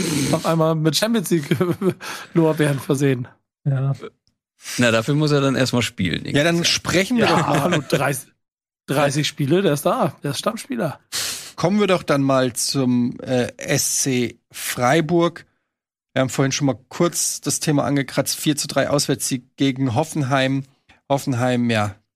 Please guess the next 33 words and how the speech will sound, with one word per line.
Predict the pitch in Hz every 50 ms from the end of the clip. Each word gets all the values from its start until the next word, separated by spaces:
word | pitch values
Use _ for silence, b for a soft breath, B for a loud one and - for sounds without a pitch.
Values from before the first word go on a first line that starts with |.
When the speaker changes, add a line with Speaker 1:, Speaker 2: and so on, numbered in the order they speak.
| _
Speaker 4:
kann | - - 127
man, | 127 127
glaub | 120 123 120
ich, | 110 -
jetzt | 123 107 - - - 123
langsam | 127 135 135 131 131
mal | 120 113
einen | 110 113
Haken | 120 127 131 - - 135
an | 120 123
die | 117
Sache | 110 117 120 117 - 131
machen. | 120 117 110 - 120 110
Das | 120 123 - -
ist | 131 - - -
schon | 147 131 120
echt | 104 139 139 - -
eine | 143 139 127
bittere | 113 - 165 - - 170 147 147 156 147 143 139 131
Rückrunde | 170 180 - - 185 185 185 185 175 165
jetzt | 151 160 156 - -
mittlerweile | 170 160 160 165 156 156 151 160 160 156
geworden. | 147 147 139 143 147 147 147 143 147 147 143 B B B B B B B -
Eins, | 131 139 139 135 - -
zwei, | - - 139 139 143 -
drei, | 143 135 143 143 139 120
vier, | - - - 165 139 113 -
fünf, | - - 165 156 143 135 -
sechs, | - - 135 131 139 120 - - - - - -
sieben | 135 110 110 135 165 180 170 170 151
Spiele | - - - - 165 156 151 147 139
ohne | - - 151 165 175 165 147
Sieg. | 123 120 131 160 175 170 175 -